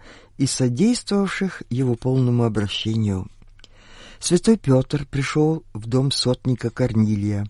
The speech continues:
человека благочестивого и добродетельного, который призвал апостола, чтобы услышать его проповедь. Войдя в его дом, апостол сказал:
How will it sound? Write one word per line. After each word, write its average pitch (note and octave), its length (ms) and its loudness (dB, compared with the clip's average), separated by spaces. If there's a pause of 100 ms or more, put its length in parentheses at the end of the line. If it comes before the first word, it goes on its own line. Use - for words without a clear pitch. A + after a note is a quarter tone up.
(480)
человека B2+ 540 4
благочестивого D#3 1040 0
и - 100 -2
добродетельного, G#2+ 1080 0 (640)
который F#3+ 360 4
призвал F3+ 520 2
апостола, A2 680 -2
чтобы B2 380 -4
услышать - 720 -4
его A2 280 -2
проповедь. F#2 640 -6 (1080)
Войдя B2+ 400 2
в D#3+ 40 -4
его A2+ 280 -2
дом, B2 320 2 (320)
апостол F3+ 600 -4
сказал: G#2+ 520 -4